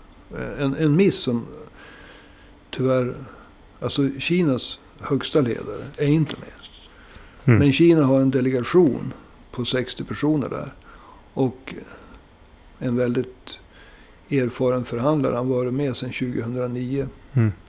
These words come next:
Speaker 1: på klimattoppmötet i Köpenhamn. Och han tillhör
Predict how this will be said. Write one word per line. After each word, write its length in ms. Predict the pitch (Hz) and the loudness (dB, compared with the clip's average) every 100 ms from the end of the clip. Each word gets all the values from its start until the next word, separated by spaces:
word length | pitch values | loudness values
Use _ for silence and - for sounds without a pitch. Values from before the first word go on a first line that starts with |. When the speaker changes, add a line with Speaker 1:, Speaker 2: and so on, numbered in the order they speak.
| - - - | -20 -20 -6
Speaker 1:
på 120 | 127 | -4
klimattoppmötet 1040 | 127 127 120 120 113 - 127 120 - 107 | -2 -2 -2 -4 -8 -2 -2 -2 -6 -8
i 200 | 113 117 | -8 -8
Köpenhamn. 600 | 117 127 123 117 147 131 127 - - - - - - | -8 -8 -4 -2 -2 -2 -8 -12 -20 -20 -20 -20 -8
Och 100 | 127 | -4
han 120 | 127 | -4
tillhör 640 | 139 135 113 117 123 120 | 0 -2 0 -2 -4 -4